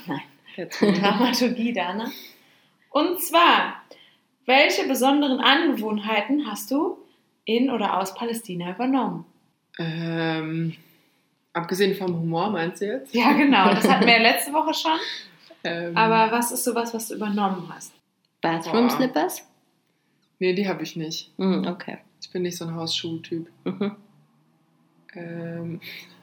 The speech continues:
Speaker 2: aber ich bin wirklich immer noch sehr erzürnt, dass du nicht weißt, was die Bathroom Slippers waren, Katha.
Speaker 1: Sorry, ey, das hab ich noch nie in meinem Leben was gehört.
Speaker 3: <laughs>
Speaker 1: Mein Badezimmer ist halt immer so sauber, dass ich da auch ohne Slippers rein kann.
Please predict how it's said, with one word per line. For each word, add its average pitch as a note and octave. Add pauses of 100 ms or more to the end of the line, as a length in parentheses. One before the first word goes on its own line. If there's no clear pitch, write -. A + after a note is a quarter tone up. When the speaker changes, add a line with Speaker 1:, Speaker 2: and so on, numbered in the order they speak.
(360)
Speaker 2:
aber F3
ich F3+
bin - (200)
wirklich G3
immer F#3
noch F3
sehr E3
erzürnt, E3+
dass E3
du E3+
nicht E3
weißt, D#3
was E3
die -
Bathroom D#3+
Slippers E3
waren, D#3
Katha. E3+ (100)
Speaker 1:
Sorry, F3+
ey, F3+
das F3
hab G3
ich G3+
noch G3
nie G#3+
in A#3
meinem A3
Leben A3+
was -
gehört. G#3+ (260)
Speaker 3:
<laughs> F#3+
Speaker 1:
Mein G#3
Badezimmer A3
ist A#3+
halt A3
immer G#3
so G3+
sauber, F#3+
dass G#3
ich -
da G#3
auch A3+
ohne A3+
Slippers E3+
rein D#3
kann. D#3+